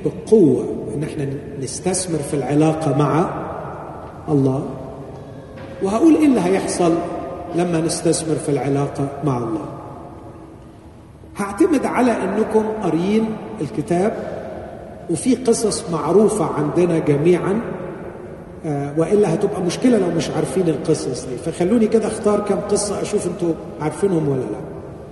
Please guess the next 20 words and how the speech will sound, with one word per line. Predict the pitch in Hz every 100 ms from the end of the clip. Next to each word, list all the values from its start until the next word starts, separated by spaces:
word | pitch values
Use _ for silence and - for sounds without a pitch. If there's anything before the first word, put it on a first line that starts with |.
| - - - - - -
القصة | 311 - 233
الأولى، | 226 226 185 - - - - - - - - - - - - - - -
كم | 294 370
واحد | 320 - 226
يعرف | 226 233
قصة | - 233 - - 190
إبراهيم | 190 175 202 185
ولوط؟ | 175 180 185 - - - 175 - 359 359 359 - - 349 349 - - - - - - - - - - - - - - - - - - - - - -
طيب، | 160 127 - - - - - - - - - -
كم | 277 311
واحد | 302 320
ما | 240
يعرفش | 226 277 -
القصة | 202 - 233 - 190
دي | 175
خالص؟ | 185 180 165 214
يرفع | 240 226 170
إيده | 214 233 226
من | 214
فضله. | 196 226 226